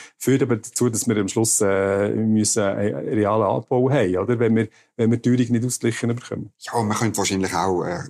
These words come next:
Speaker 2: Prioritäten setzen, vielleicht gewisse Neubauten oder so ein bisschen. Also, es gibt immer Potenzial, um vielleicht Geld einzusparen, also.
Speaker 1: Also, ich bin,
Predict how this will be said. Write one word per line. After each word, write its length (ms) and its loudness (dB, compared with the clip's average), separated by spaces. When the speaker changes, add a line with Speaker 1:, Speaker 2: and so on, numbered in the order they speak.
Speaker 2:
Prioritäten 680 -2
setzen, 360 -2
vielleicht 220 -8
gewisse 280 -2
Neubauten 760 0
oder 220 0
so 140 -4
ein 60 -4
bisschen. 160 -2
Also, 160 -2
es 80 -20
gibt 160 2
immer 260 4
Potenzial, 800 2
um 140 2
vielleicht 240 0
Geld 300 0
einzusparen, 640 -4
also. 220 -16
Speaker 1:
Also, 200 0
ich 40 0
bin, 580 -2